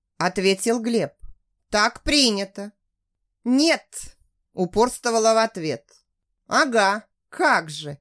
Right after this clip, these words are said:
Первый раз я полечу за границу и не познаю всех прелестей собирания чемодана? Нет и нет». Глеб отправился на работу, а я наслаждаться приятными сборами,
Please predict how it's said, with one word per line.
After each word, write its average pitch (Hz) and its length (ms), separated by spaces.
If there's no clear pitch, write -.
Первый 359 460
раз 294 300
я 196 140
полечу 220 460
за 185 120
границу 208 760
и 247 120
не 285 140
познаю 302 580
всех - 280
прелестей 285 500
собирания 294 640
чемодана? 285 760
Нет - 640
и 277 160
нет». 226 640
Глеб 277 320
отправился 269 600
на 262 140
работу, 262 640
а 214 120
я 262 180
наслаждаться 240 760
приятными 240 580
сборами, 175 640